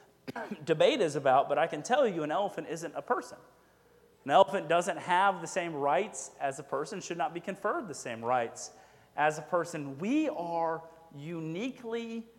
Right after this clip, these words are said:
and specially made as part of God's creation. And while the world may tell you that you're just a slightly more evolved primate than the gorilla,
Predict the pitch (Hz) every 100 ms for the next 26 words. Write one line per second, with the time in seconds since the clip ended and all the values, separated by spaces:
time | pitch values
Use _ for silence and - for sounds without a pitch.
0 | _ - 139 143 - - 180 - 180 156
1 | 156 156 151 - - _ 135 156 127 123
2 | 127 123 - - 139 123 131 113 113 -
3 | - 107 90 - - _ _ _ - 160
4 | 180 208 214 214 190 240 320 294 254 262
5 | - 294 339 262 147 123 143 277 - -
6 | _ 160 151 175 196 185 135 170 196 -
7 | 185 180 - 156 175 185 175 165 175 175
8 | 156 165 160 160 190 214 170 131 156 151
9 | 143 131 131 131 151